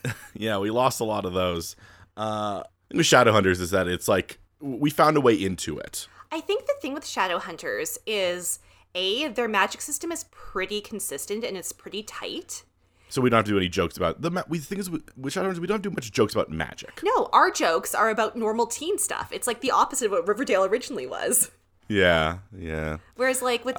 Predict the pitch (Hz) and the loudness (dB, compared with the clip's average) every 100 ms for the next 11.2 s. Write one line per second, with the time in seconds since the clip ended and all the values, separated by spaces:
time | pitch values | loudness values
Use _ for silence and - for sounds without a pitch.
0 | - 202 233 311 220 202 190 - - 214 | -8 -6 -4 -2 0 0 -2 -8 -8 -6
1 | 196 202 190 202 190 196 180 214 247 - | -6 -8 -6 -4 -4 -8 -6 -4 -4 -4
2 | 151 165 - 175 165 170 185 196 185 170 | -4 -4 -10 -12 -12 -8 -6 -6 -6 0
3 | 202 262 170 135 139 - - 180 214 208 | 2 4 2 -2 -4 -6 -8 -8 -6 -6
4 | 196 202 180 160 - 190 214 180 151 143 | -4 -6 -8 -8 -6 -2 -2 -2 -4 -4
5 | - 156 - _ _ - 190 190 160 143 | -6 -12 -20 _ _ -10 -8 -8 -12 -4
6 | 190 180 - - - _ _ - - - | -2 -2 -4 -12 -16 _ _ -20 -20 -20
7 | - 151 156 - 170 160 165 117 107 90 | -8 2 4 4 2 0 2 2 0 -4
8 | 90 101 107 104 98 85 85 87 90 80 | 0 2 4 6 4 2 2 2 2 -2
9 | - 85 73 - 135 143 135 110 98 98 | -8 -6 -6 0 0 4 2 2 2 0
10 | 87 78 80 73 82 73 - 73 71 - | 0 -2 -4 -4 -8 -10 -10 -10 -12 -8
11 | 220 247 | -4 -4